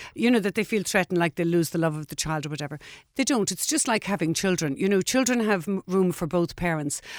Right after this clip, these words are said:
I have never heard a child say, you know, reject their adoptive parents when they find their birth parents. That's not what happens. You know, so it's not a threat.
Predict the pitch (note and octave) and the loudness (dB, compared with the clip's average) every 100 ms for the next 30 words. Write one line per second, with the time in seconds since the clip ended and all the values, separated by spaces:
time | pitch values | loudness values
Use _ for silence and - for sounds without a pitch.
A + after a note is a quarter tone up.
0 | - - A3+ G#3+ A3+ B3 A#3+ A3+ G3+ F3+ | -6 0 2 2 2 4 4 2 2 2
1 | E3+ - - - _ - - F#3 E3 D#3+ | 0 -4 -14 -20 _ -4 2 2 2 0
2 | - F3 D#3+ D3+ - E3 E3 D3 - D#3+ | -2 0 2 0 -2 0 2 0 -2 -2
3 | F3+ E3 F3 D#3 D3 F3 D3+ - D3+ - | 0 -2 -4 -2 -2 0 0 -2 -10 -8
4 | D#3+ D3+ A#2+ - - C#3+ C#3+ D3 E3 D3+ | -4 -4 -6 -10 -6 -4 -2 -2 0 0
5 | C#3+ C3+ B2 _ _ - C#3+ - D3+ B2 | 0 -4 -8 _ _ -4 -4 -6 -10 -10
6 | B2+ - G3+ - E3+ D#3+ E3 - C3 C3 | -8 -8 -6 -4 -4 -6 -8 -10 -14 -14
7 | - - - F3 G3+ G#3+ - A3 G#3+ G#3 | -14 -18 -14 -2 2 2 2 2 2 2
8 | G#3+ A#3 F#3 - C#3+ D3 | 2 2 -2 -4 -2 -2